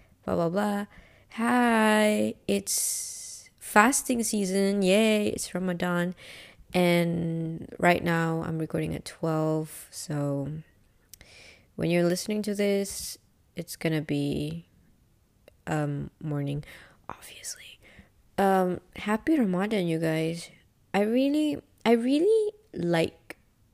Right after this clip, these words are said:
every time that it is Ramadan because,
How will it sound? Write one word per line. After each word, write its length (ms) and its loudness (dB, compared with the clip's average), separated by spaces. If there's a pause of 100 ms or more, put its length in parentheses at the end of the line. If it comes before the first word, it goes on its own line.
(680)
every 280 2
time 260 -2
that 180 -2
it 160 -4
is 220 -4
Ramadan 440 -4
because, 360 -6